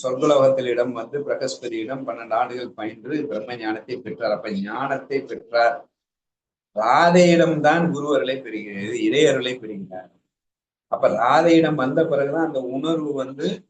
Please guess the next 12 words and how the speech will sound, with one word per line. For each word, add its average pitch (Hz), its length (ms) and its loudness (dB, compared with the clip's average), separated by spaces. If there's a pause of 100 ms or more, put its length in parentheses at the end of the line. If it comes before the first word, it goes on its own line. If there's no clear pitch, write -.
(380)
அந்த 120 240 -6
ஞானம் 127 560 -2
இழந்து 151 460 -2
அந்த 131 140 -2
ரசிக்க 151 600 -2
ஆரம்பிக்கிறார் 110 600 -8 (440)
கண்ணனை. 107 400 -6 (520)
அப்போதான் 147 520 2
இறை 127 240 4
அருள் 131 240 2
வருது. 107 420 -2 (440)
அப்போ 107 400 0